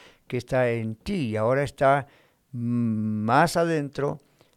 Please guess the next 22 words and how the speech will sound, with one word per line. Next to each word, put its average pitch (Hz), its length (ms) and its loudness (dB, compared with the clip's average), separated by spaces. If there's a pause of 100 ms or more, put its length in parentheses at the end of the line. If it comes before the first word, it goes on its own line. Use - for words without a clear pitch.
(260)
hablando 139 400 -2
de 143 120 0
la 123 120 0
gracia 131 800 0 (800)
que 143 540 0
Timoteo, 170 720 0
o 143 160 2
el 139 120 0
llamamiento 147 1000 -2 (440)
y 143 680 -2
el 123 240 -6
don 175 540 2 (100)
que 143 160 -4
Timoteo 135 640 0
recibió 120 800 -4
para 135 300 4
su 127 320 -8
oficio 131 560 -6
ministerial. 131 1200 -4 (4000)
Eso 139 200 -4
significa 170 720 -2
que 147 480 0